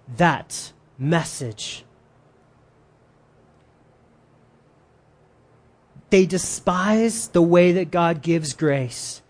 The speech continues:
which is his son. They think, "Why would, that doesn't mean anything to me that God gave his son. I don't, I don't get it. I don't need that. What, what do I have to do with a guy who lived two thousand years ago and died on a cross?"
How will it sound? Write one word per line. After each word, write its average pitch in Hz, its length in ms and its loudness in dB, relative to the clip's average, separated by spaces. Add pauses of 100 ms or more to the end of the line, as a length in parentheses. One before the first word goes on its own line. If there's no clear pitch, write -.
(240)
which 131 160 -4
is 147 160 -6
his 165 160 -2
son. 131 460 -2 (1160)
They 202 100 0
think, 208 240 0 (240)
"Why 247 180 0
would, 226 220 -4 (1160)
that 262 180 0
doesn't 247 220 2
mean 220 260 4
anything 214 460 4
to 180 140 -2
me 160 180 2
that 139 180 0
God 156 240 2
gave 151 200 0
his 135 160 -4
son. 117 540 -4 (500)
I 226 100 -4
don't, 214 180 -6 (120)
I - 80 0
don't 220 220 2
get 214 220 2
it. 117 220 -12 (220)
I 247 100 4
don't 226 340 4
need 285 300 6
that. 123 200 -4
What, 277 200 6
what 285 180 4
do 320 100 6
I 302 80 4
have 226 260 4 (220)
to 247 100 2
do 240 280 8
with 202 200 8
a 196 40 0
guy 226 260 6
who 214 80 6
lived 202 220 4
two 262 160 6
thousand 208 280 4
years 196 200 4
ago 175 140 6
and 170 100 2
died 185 180 4
on 170 100 0
a 156 60 -4
cross?" - 640 0